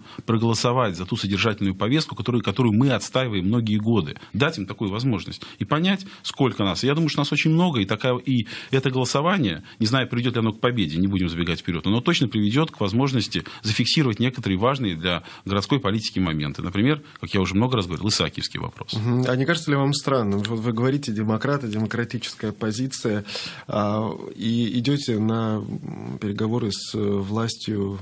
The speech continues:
Speaker 2: Вот допустит она, вот какого кандидата она допустит, того мы кандидата, значит, и выдвинем. Не кажется ли вам странным такой вопрос?
Speaker 1: Дим, мне не кажется это странным, мне кажется, это реальностью нашей. Ну, хорошо, какие у нас альтернативы? Давайте предлагайте. Значит, э,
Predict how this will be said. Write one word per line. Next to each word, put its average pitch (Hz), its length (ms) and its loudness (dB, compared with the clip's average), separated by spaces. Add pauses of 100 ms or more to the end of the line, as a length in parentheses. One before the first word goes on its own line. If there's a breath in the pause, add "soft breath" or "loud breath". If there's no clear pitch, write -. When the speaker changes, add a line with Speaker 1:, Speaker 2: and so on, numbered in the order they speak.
(140)
Speaker 2:
Вот 110 160 0
допустит 127 580 -2
она, 98 400 2
вот - 220 -10
какого 120 320 2
кандидата 123 440 2
она 117 140 2
допустит, 120 560 0
того 110 260 2
мы 127 140 2
кандидата, 113 500 0
значит, 110 320 -2
и 113 40 -2
выдвинем. 92 540 -6
Не 104 100 0
кажется 143 300 0
ли 120 80 2
вам 113 220 2
странным 101 460 0
такой 101 260 -4
вопрос? 104 440 -2 (920 loud breath)
Speaker 1:
Дим, 123 300 4
мне 151 140 6
не 147 80 4
кажется 135 280 -2
это 107 60 -6
странным, 143 280 2
мне 101 100 2
кажется, 135 240 0
это 131 160 0 (340)
реальностью 127 480 2
нашей. 85 300 0
Ну, 117 120 0
хорошо, 123 380 -2
какие 113 220 0
у 139 40 4
нас 120 140 0
альтернативы? 101 540 0
Давайте 120 320 0
предлагайте. 120 580 0
Значит, - 280 -4 (100)
э, 78 180 2